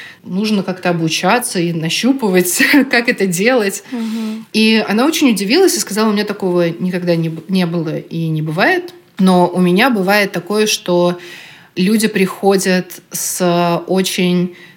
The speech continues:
Speaker 1: высокомерной позицией и начинают меня тестировать как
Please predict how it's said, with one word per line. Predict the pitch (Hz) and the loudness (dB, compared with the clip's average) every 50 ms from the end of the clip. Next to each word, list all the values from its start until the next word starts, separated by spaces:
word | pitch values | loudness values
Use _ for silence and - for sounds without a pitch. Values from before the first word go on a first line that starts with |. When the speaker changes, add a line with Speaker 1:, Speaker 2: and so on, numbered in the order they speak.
| _ | _
Speaker 1:
высокомерной | 180 190 185 - 196 - 202 196 196 202 196 196 190 190 180 175 175 | -6 -4 -4 -4 -2 0 0 2 2 2 2 2 2 2 2 0 2
позицией | 185 180 180 175 226 339 - - - - 226 190 185 185 180 | 0 0 0 2 2 0 0 0 -2 -2 0 0 0 0 -2
и | - - 196 | -2 0 0
начинают | 196 185 185 - 208 202 202 196 | 0 0 0 0 0 -2 -2 -2
меня | 202 190 190 185 | -2 -2 -2 -2
тестировать | 185 190 190 - - - 285 302 262 180 - - - - - - - _ _ _ | -2 -4 -8 -8 -2 0 2 2 2 2 -2 -4 -8 -12 -16 -16 -20 _ _ _
как | - 190 - - - | -4 -2 -2 -2 -4